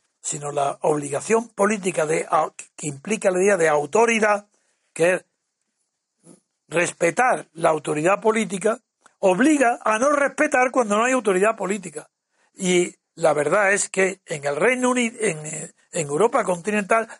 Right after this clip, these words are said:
no hay una sola autoridad política. Habrá autoridades estatales, autoridades legales,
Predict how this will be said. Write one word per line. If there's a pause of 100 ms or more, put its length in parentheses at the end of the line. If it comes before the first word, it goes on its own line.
(100)
no
hay
una
sola
autoridad
política. (300)
Habrá
autoridades
estatales, (600)
autoridades
legales,